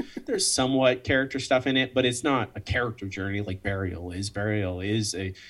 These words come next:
Speaker 2: you're following Emma along the whole way, and her, it's her journey. But most of my books,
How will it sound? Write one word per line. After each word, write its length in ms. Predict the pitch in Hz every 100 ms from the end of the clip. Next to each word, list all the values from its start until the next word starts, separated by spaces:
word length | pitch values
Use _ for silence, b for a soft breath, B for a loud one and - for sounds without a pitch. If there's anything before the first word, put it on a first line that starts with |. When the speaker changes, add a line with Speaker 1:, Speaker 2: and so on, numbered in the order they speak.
| B
Speaker 2:
you're 100 | 110
following 640 | 98 - - 101 110 107 101
Emma 280 | 95 95 92
along 340 | 87 85 87
the 60 | 90
whole 280 | - 113 104
way, 280 | 90 90 90
and 220 | 90 87 - b b
her, 320 | - - 120 110
it's 180 | 120 -
her 180 | 139
journey. 480 | 113 110 101 87 92 - b b b
But 140 | - 131
most 220 | 170 165
of 60 | 156
my 60 |
books, 260 | 147 139